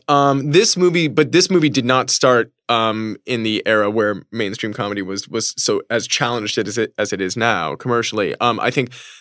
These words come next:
this movie started, I mean, Dan Sterling wrote this script many, many years ago, uh, in, in probably during the Obama administration. Um, and it, uh, James Weaver, who is, uh, Seth and Evan's partner,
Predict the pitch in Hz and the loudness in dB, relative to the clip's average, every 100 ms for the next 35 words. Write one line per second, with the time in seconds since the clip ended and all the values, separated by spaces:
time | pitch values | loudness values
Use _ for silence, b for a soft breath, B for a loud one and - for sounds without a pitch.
0 | _ 139 151 143 131 - 123 117 120 113 | _ 0 2 2 2 4 4 4 4 4
1 | 113 B B B 131 139 127 117 123 - | 2 B B B 0 2 2 -2 -8 -18
2 | 139 131 123 123 135 123 117 113 - - | 0 2 2 2 2 2 2 2 0 -2
3 | 117 101 113 131 127 107 98 90 87 95 | -2 -2 0 0 0 0 -2 -2 -2 -2
4 | 95 110 139 107 101 98 82 73 - 117 | 0 0 -2 -2 0 0 -2 -4 -6 -8
5 | - 117 110 101 95 - 107 110 107 98 | -6 -6 -6 -8 -12 -6 -4 -2 -2 -4
6 | - 110 110 104 98 101 110 107 101 92 | -6 -6 -4 -4 -4 -4 -2 -2 -2 -6
7 | - 90 76 104 107 135 B B _ 120 | -4 -4 -4 -4 -4 -6 B B _ 2
8 | 113 110 113 135 120 117 113 110 110 b | 2 0 0 2 2 2 0 -2 -6 b
9 | b _ _ 139 131 _ _ _ _ - | b _ _ -2 -2 _ _ _ _ -2
10 | 117 110 123 127 120 131 170 123 120 123 | 0 0 0 0 2 2 4 2 2 0
11 | 120 113 - 92 107 - 143 - - 110 | 2 0 0 0 0 -2 -6 -4 2 0
12 | 113 107 101 107 104 - 113 87 107 104 | 2 -2 -2 -4 -6 0 0 0 -4 -4